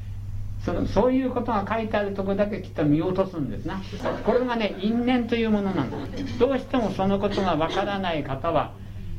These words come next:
そういう必然的にそこを見落とすようにできてる。ですから、私が会うと、そうですね、い-、い-、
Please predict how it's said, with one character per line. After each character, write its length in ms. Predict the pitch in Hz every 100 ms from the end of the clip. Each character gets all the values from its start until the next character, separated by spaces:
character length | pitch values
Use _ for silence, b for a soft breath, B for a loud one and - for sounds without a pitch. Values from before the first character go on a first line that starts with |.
| B -
そ 180 | 202
う 60 | 202
い 160 | 202 160
う 40 |
必 320 | - - 269
然 220 | 277 262
的 160 | 247 226
に 200 | 226 202
そ 120 | 196
こ 160 | 196 196
を 40 |
見 140 | 185 170
落 160 | 156
と 100 | 143
す 120 | 131
よ 140 | 131 123
う 40 |
に 100 | 107
で 120 | 107
き 80 | 101
て 100 | 110
る。 40 | 104 - - - - - - - - - 185
で 100 | 185
す 80 |
か 120 | 202 180
ら、 200 | 131 -
私 260 | 160 190 190
が 160 | 160 196
会 120 | 196
う 20 |
と、 320 | - 147 - - - -
そ 160 | - 160
う 40 |
で 80 | 135
す 100 | 131
ね、 240 | 123 113
い-、 420 | 143 131 - - -
い-、 180 | 147 143